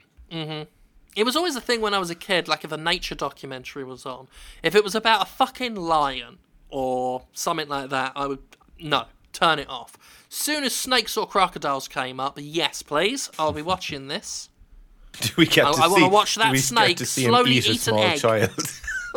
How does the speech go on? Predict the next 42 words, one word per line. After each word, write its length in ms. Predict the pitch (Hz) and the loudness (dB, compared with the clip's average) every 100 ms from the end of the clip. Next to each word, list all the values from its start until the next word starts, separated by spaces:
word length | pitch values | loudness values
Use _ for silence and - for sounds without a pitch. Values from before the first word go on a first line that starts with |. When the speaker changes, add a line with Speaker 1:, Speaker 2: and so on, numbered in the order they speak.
| - - - - | -10 -4 -2 6
Speaker 1:
It 840 | 269 - - 165 180 160 - 254 320 | 6 6 2 2 0 -10 0 2 4
was 140 | 294 | 4
the 180 | 285 240 | 4 4
eggs 460 | 254 233 - - - | 4 2 -2 -8 -4
that 120 | 165 | 0
I 80 | 156 | 4
liked. 400 | 160 147 - 151 | 6 4 2 0
I 80 | |
liked 200 | 147 185 175 | 2 2 0
to 60 | |
watch 280 | 180 170 - | -4 -2 -2
those, 400 | 170 160 151 - - | -2 -4 -6 -10 -2
those 200 | 151 - | -2 0
snakes 280 | 175 160 | -4 -4
that 120 | - 156 | -4 -4
unhinge 400 | 160 165 160 - | -4 -6 -8 -6
their 120 | 147 | -6
jaws 440 | 143 147 165 180 | -4 -4 -4 -4
and 180 | 165 156 | -6 -6
just 180 | 151 - | -6 -6
slowly 340 | - 151 151 | 0 0 0
swallow 460 | 147 - 175 151 143 | -6 -4 -2 0 0
an 80 | 143 | 2
egg, 300 | 135 123 - - - - | 2 0 -8 -20 -20 -8
and 100 | 143 | -6
you 60 | |
just 180 | 143 143 | -4 -2
watch 180 | 170 - | -2 -2
the 140 | 165 151 | -4 -2
egg 260 | 151 143 | -2 -2
in 240 | 151 151 147 | -2 -4 -2
their 160 | 139 | -2
body 440 | 135 139 139 143 127 | 0 0 -2 -8 -10
just 480 | 139 127 - - - | -10 -10 -10 -18 -20
round. 640 | 139 139 143 131 123 127 - - - - - | -8 -2 0 -2 -6 -16 -20 -20 -20 -20 -10
I 80 | 135 | -8
used 160 | 143 - | -6 -4
to, 100 | 147 | -4
I 240 | 139 139 | -2 -4
love 340 | 113 - - - | -8 -10 -10 -12
watching 320 | - - 131 | -14 -12 -10
that. 220 | 127 123 | -12 -12